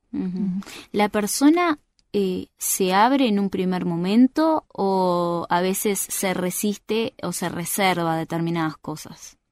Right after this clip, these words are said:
Speaker 2: Ja, wenn jemand Hilfe sucht, kommt er in der Regel schon mit dem, mit der Einstellung, sich zu öffnen.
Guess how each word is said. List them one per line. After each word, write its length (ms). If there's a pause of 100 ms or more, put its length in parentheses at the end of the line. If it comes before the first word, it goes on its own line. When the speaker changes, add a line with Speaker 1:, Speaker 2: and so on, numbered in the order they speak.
(1000)
Speaker 2:
Ja, 200
wenn 140
jemand 640
Hilfe 460
sucht, 680 (320)
kommt 320
er 120
in 180
der 140
Regel 260
schon 400 (380)
mit 420
dem, 320
mit 140
der 160
Einstellung, 680
sich 280
zu 140
öffnen. 480